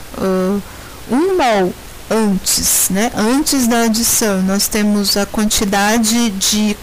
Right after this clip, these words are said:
cálcio dois mais é um mol, tá? Em um litro, a concentração dele é um mol por litro, tá? Depois que coloca o, a água, a gente,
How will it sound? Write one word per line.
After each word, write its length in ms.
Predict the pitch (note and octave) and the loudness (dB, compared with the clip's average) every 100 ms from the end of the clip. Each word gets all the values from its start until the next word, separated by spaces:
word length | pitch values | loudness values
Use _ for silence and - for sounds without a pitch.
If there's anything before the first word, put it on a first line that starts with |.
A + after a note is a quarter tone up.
| - | -4
cálcio 400 | A3 G3+ G3+ A3 | 0 2 0 0
dois 280 | G3+ G3 | 0 0
mais 380 | F#3+ F#3+ F#3+ F#3+ | 0 0 2 0
é 100 | F#3+ | 0
um 80 | F#3+ | 0
mol, 480 | G3+ G#3+ A#3 G#3 F3 - - - - - - | 2 2 4 2 0 -6 -14 -16 -16 -12 -4
tá? 240 | F#3 F#3 - | -2 -2 -2
Em 40 | F#3+ | 0
um 260 | G3+ G#3 | 2 4
litro, 400 | B3 A#3+ - - | 4 2 0 -4
a 40 | F3+ | -4
concentração 580 | G3+ F#3 - F#3+ G3 | -4 -2 0 0 0
dele 200 | G3 G3 | 2 2
é 60 | G3+ | 2
um 40 | |
mol 180 | A3 A3+ | 2 2
por 160 | A#3 C#4+ D#4+ | 0 0 0
litro, 400 | E4+ A3 - A3+ - - - | 0 -2 -4 -8 -12 -16 -4
tá? 220 | F#3+ G#3 C4+ - - - - - - - | -2 -2 -4 -10 -14 -16 -16 -16 -16 -4
Depois 1000 | B3+ B3+ - D#4+ G4+ C4 F#3+ - - - - - - - | -2 0 0 2 4 2 2 0 0 -2 -6 -16 -14 -6
que 100 | C4 | -4
coloca 600 | - C#4 C4 A#3+ A#3 A#3+ | 0 2 4 2 0 0
o, 880 | G#3+ G#3+ G#3 G3+ G3 G3 F#3 F#3 G3+ - - - - - - - - - - - - - | 2 2 2 2 0 0 0 -2 -4 -8 -14 -16 -16 -16 -14 -16 -16 -18 -18 -18 -18 -8
a 320 | G3+ G3+ G3 F4+ | 0 2 2 2
água, 340 | D4 F#3+ F3+ - - - - - - - - - - - | 2 2 0 -4 -12 -16 -16 -16 -14 -14 -14 -16 -16 -4
a 80 | A3 | 0
gente, 400 | A3+ D4 G4 - | 2 2 0 -2